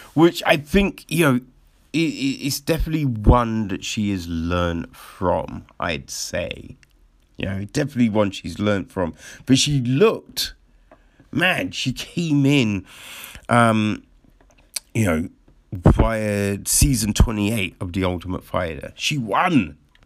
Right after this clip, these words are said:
She won it. You know, the, the ladies' portion of that. And looked great. You know, so she had a great win over, uh, like, Pani Kinsard.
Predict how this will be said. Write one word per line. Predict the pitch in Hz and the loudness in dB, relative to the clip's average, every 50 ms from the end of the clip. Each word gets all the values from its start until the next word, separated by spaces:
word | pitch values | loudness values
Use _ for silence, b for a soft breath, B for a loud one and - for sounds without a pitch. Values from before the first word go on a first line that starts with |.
| _ _ _ _ _ - | _ _ _ _ _ -12
She | - - - - 160 147 | -8 -6 -4 -2 -2 -2
won | 110 87 85 82 85 90 104 123 143 127 | -2 -4 -6 -2 0 0 2 2 2 0
it. | 98 - - - - - _ _ b b b b b b _ | 0 -2 -6 -12 -18 -20 _ _ b b b b b b _
You | - 104 101 | -2 0 0
know, | 98 95 98 90 | 2 0 0 -2
the, | - 101 85 - | -2 -4 -6 -4
the | 92 101 98 90 82 | -2 0 0 0 0
ladies' | 82 82 92 107 107 101 98 98 87 - | 0 0 0 0 0 0 -2 -4 -4 -6
portion | - - - - 101 95 85 - - - 90 87 - - | -10 -10 -6 -4 -4 -4 -6 -6 -6 -6 -6 -6 -6 -4
of | 104 101 101 - _ - | -4 -4 -4 -6 _ -8
that. | - 67 58 69 - - b b b b b b - | -6 -6 -6 -6 -8 -14 b b b b b b -6
And | 135 131 123 113 | -4 -4 -4 -4
looked | 135 175 160 - - - - - _ _ _ | -4 -6 -6 -8 -10 -16 -20 -20 _ _ _
great. | - - 101 101 113 139 190 214 160 120 - - - _ _ b b b b b b b b b b b b b b - | -18 -14 -10 -8 -4 -4 -2 -4 -4 -6 -10 -16 -20 _ _ b b b b b b b b b b b b b b -4
You | 113 117 117 | 0 2 2
know, | 120 123 | 2 2
so | 117 - 127 117 | 2 0 -2 -2
she | - - 123 | 0 0 2
had | 120 117 117 | 2 2 0
a | 110 | -2
great | 104 - 135 147 147 143 135 - | -2 0 0 2 2 2 0 0
win | - 127 127 123 120 | 2 2 2 2 2
over, | 120 117 110 104 110 110 107 101 80 71 | 0 -2 -2 -4 -2 0 0 0 -2 -2
uh, | - 80 71 55 | -6 -8 -6 -6
like, | 80 - - _ | -8 -10 -10 _
Pani | - - - - 120 113 107 | -14 -8 -4 -2 -2 -2 -2
Kinsard. | - - - 107 101 90 92 101 101 101 107 113 120 131 139 | -4 -6 -6 -6 -6 -4 -2 0 2 2 4 2 0 -2 -4